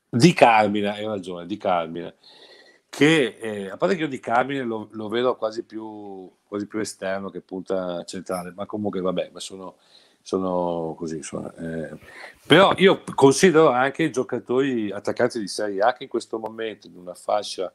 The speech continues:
bassa di Serie A po-, mm, potrebbero venire a Vicenza su una piazza di un certo tipo, ok? Eh, non, non escludo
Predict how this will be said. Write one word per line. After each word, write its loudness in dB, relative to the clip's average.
bassa 2
di -14
Serie 0
A 0
po-, -4
mm, -8
potrebbero 6
venire 6
a 4
Vicenza -2
su -10
una -2
piazza -8
di -8
un -12
certo -12
tipo, -16
ok? -8
Eh, 0
non, 4
non 0
escludo 0